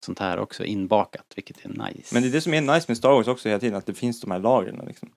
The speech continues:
Speaker 1: Japp.
Speaker 2: Det kan verkligen vara så här, alltså, bara gott, bara gott mot ont och så här,
Speaker 1: Krokodilmonster,
Speaker 2: kro-,
Speaker 1: liksom.
Speaker 2: fight mot krokodilmonster. Och sen
Speaker 1: Mm.
Speaker 2: under ytan så finns alla de här lagren som gör det så
Speaker 1: Det är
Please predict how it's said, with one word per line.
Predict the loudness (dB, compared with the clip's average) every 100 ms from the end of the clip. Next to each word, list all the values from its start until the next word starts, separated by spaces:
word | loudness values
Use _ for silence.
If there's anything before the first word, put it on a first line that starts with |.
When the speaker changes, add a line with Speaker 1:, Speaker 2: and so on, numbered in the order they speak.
| _
Speaker 1:
Japp. | -4 -2
Speaker 2:
Det |
kan | 2 8
verkligen | 8 6 6
vara | 6
så | 4 0
här, | 0 -6 -4
alltså, | -2 0 -2 -4 _ _ _ 2
bara | 4
gott, | 4 2 0 _ _ 2
bara | 4
gott | 6 4 4
mot | 2
ont | 2 2 -2 0
och | 2 0 _ _ _ 0
så | 4
här, | 4 0 _ _ _ _
Speaker 1:
Krokodilmonster, | -6 -2 -2 -2 -2 -4 -4 2
Speaker 2:
kro-, | 2
Speaker 1:
liksom. | 8 8
Speaker 2:
fight | 8
mot | 2 0
krokodilmonster. | 0 2 2 4 2 2 0
Och |
sen | 0 4
Speaker 1:
Mm. | 4
Speaker 2:
under | 6 6
ytan | 8 6 6
så | 4
finns | 2 4 6
alla | 4
de | 4
här | 4
lagren | 6 4 -2
som | -8 -6
gör | -4 -4
det | -4
så | -6
Speaker 1:
Det |
är | -6